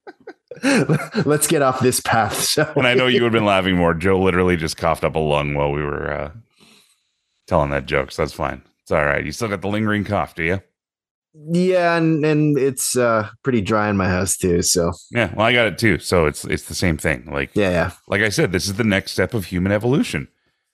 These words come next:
Speaker 2: We all
Speaker 1: Lingering
Speaker 2: thought
Speaker 1: cough.
Speaker 2: we all thought we were gonna grow gills and be able to swim underwater for hours. No, it's lingering cough.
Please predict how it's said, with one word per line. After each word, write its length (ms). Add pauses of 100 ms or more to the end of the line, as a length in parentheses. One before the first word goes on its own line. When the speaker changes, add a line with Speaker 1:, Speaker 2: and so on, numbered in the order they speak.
(200)
Speaker 2:
We 80
all 80
Speaker 1:
Lingering 220
Speaker 2:
thought 320
Speaker 1:
cough. 200
Speaker 2:
we 100
all 140
thought 180
we 60
were 80
gonna 180
grow 240
gills 540
and 80
be 80
able 120
to 60
swim 240
underwater 440
for 180
hours. 320
No, 200
it's 180
lingering 360
cough. 440